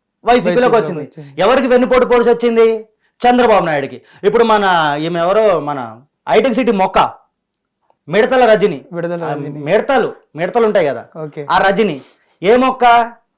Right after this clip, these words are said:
Speaker 1: చంద్రబాబు నాయుడు మొక్క, హైటెక్ సిటీ మొక్క. ఎవరికి వెన్నుపోటు పొడిచింది?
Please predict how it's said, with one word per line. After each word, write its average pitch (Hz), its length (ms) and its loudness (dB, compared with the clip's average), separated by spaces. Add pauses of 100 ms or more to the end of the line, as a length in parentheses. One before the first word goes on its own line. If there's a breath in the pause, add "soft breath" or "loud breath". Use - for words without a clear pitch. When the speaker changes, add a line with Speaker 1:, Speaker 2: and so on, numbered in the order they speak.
(260)
Speaker 1:
చంద్రబాబు 196 380 2
నాయుడు 196 160 -2
మొక్క, 180 260 -4 (480)
హైటెక్ 208 320 2
సిటీ 190 160 -4
మొక్క. 160 380 -2 (220 soft breath)
ఎవరికి 233 280 2
వెన్నుపోటు 240 300 2
పొడిచింది? 226 640 0